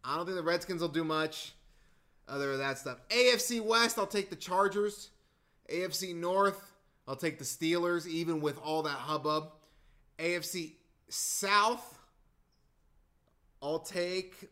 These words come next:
the Jag-, oh, the Texans. I'll take the Ja-, oh, the, I'll take the Texans. I'll take the Texans. I'll take the Jaguars for a s-, a,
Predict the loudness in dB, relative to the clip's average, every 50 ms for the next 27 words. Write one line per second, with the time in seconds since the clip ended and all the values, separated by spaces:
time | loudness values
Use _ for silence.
0 | -6 -2 0 0 2 2 0 -2 -4 -8 -16 -20 _ _ _ _ _ _ _ _
1 | _ _ _ _ _ _ _ -20 -14 -10 -6 -2 0 0 0 0 -4 -6 -4 -2
2 | 0 0 -2 -4 -4 -4 -2 -2 -2 -4 -6 -6 -6 -6 -6 -6 -8 -10 -12 -14
3 | -14 -14 -14 -14 -10 -6 -4 -4 -4 -4 -4 -4 -4 -2 -4 -4 -4 -4 -4 -2
4 | -4 -4 -6 -10 -14 -16 -18 -20 -20 _ _ -20 _ _ _ _ _ _ _ -18
5 | -12 -10 -6 -4 -4 -4 -4 -6 -4 -2 -2 -2 -2 -4 -6 -4 -4 -2 -2 -2
6 | -4 -4 -4 -2 -2 0 0 0 0 0 0 0 0 -2 -4 -6 -6 -6 -6 -6
7 | -8 -8 -8 -6 -6 -6